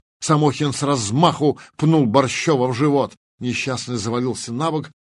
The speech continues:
и, свернувшись калачиком, зарыдал: «Простите, простите меня!» Весь мир, так четко выстроенный им сейчас, рушился прямо на глазах.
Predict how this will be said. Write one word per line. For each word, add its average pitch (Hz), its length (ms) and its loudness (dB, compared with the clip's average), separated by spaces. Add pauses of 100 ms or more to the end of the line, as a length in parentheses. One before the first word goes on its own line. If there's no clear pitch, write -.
(120)
и, 185 100 -2
свернувшись 147 720 -4
калачиком, 135 640 -4
зарыдал: 120 600 -4
«Простите, 135 880 -10 (280)
простите 170 920 -2
меня!» 127 640 -2 (300)
Весь 107 400 -8
мир, 123 440 -8 (160)
так 113 200 -10
четко - 560 -6
выстроенный 110 920 -2
им 101 400 -6
сейчас, - 800 -8 (640)
рушился 107 720 -4
прямо 101 400 -6
на 90 140 -8
глазах. 85 640 -12